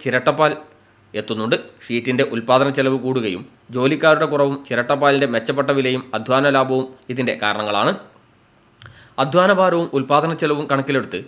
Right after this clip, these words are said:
റബ്ബർ ലാറ്റക്സ് കൊടുക്കുന്ന കർഷകരുടെ എണ്ണവും കൂടുതലാണ്. സാധാരണ റബ്ബറിന്റെ ഇല പൊഴിയുന്നത് വേനലിന്റെ തുടക്കത്തിൽ ഡിസംബർ, ജനുവരി മാസങ്ങളിലാണ്. എന്നാൽ തുടർച്ചയായ മഴയും തീവ്രമഴയും കാരണം റബ്ബറിന്റെ ഇല കാലവർഷത്തിന്റെ ആരംഭത്തിൽ തന്നെ കൊഴിഞ്ഞു. പിന്നീട്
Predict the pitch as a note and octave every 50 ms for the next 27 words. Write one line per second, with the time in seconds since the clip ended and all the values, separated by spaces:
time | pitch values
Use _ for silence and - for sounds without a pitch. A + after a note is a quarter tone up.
0 | - - A2 A2+ A2+ A2+ C#3+ D3+ D3 - - - - _ _ _ _ _ _ _
1 | _ _ - G#2+ A#2+ - D3 D3 D3 C#3+ - D3 C#3 C#3 C3+ C#3+ C#3 C3+ C3+ B2
2 | B2+ - B2 B2+ B2 C3 - A2 B2 B2 A2 F#2 - - G#2 G#2 G#2 G#2+ G#2 G2+
3 | C#3+ F3+ - - - _ _ _ _ _ - - A2 A2 A2 B2+ C3 C#3+ D3 C3+
4 | C3 B2 C3+ B2+ C3+ C3 C3 C3 - - - - A2+ A#2 C3 B2+ C3+ C#3 C3+ C3
5 | B2+ A#2+ G2 - - - - - G2+ A2 A#2 C3 C3+ C3 C3 C3 A#2+ A2+ G#2 A2+
6 | - C3 A2+ C#3 C3 A#2+ - - - - - _ - G#2+ A#2+ A2+ - C3+ B2 B2+
7 | C#3 - - A2 A#2 A2+ A#2+ C3 C3+ B2+ A2 G2+ F#2+ - G#2 G2+ G2 G2+ G2+ A2+
8 | D3+ - - - - _ _ - C#3 D#3 F3 F3+ - - - C#3 C3+ D3 C#3+ -
9 | F3 E3+ E3+ E3 D#3 C3+ B2+ B2+ C#3 D3 D3+ D3+ D3+ - - B2 B2 B2+ D3 D3
10 | D3+ D3+ D3 D3 D3 C#3+ C#3 C3+ B2 G#2 F#2+ F2+ G2 - - _ _ _ - A#2
11 | B2 A#2 B2 C#3+ D3+ - D#3 - B2 B2+ C#3 C3 - - B2 A#2 A#2+ B2 C#3 C#3
12 | C3+ - D3 B2+ D3 C#3+ C#3 D3 - A#2 A#2 A#2+ C3 C3+ C3+ D3 C#3+ B2 B2+ A#2
13 | G2+ E2 - - - _ _ _ _ _ - A2+ A2 A2+ C#3+ F3+ - - - _
14 | _ - B2 B2+ C3 C3+ C3+